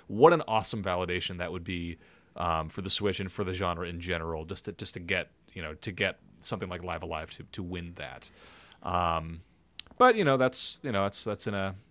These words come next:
a, a, a nicer world than the one that we <laughs> currently live in. So I, I imagine, yeah, Elden Ring, Elden Ring will, will probably take, take the nod on that one. Um,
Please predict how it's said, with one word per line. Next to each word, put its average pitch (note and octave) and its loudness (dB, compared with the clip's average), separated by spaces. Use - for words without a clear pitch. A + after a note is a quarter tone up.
a, A#2 -4
a, G2+ -2
a A#2 -2
nicer A2 2
world F#2+ 2
than G2+ -4
the G2+ 0
one G2+ -2
that A2+ 0
we B2 -4
<laughs> - -2
currently B2+ 0
live G2+ -2
in. G#2 -2
So - 8
I, A#2+ 12
I B2+ 8
imagine, F#2+ 2
yeah, E2+ -2
Elden F#2+ 2
Ring, F#2 2
Elden G2 6
Ring F#2 0
will, F2 2
will G#2+ 4
probably A2+ 6
take, F2+ -2
take F#2 -6
the F#2 -6
nod E2 -4
on F2 -10
that C#2+ -10
one. E2 -16
Um, F2 4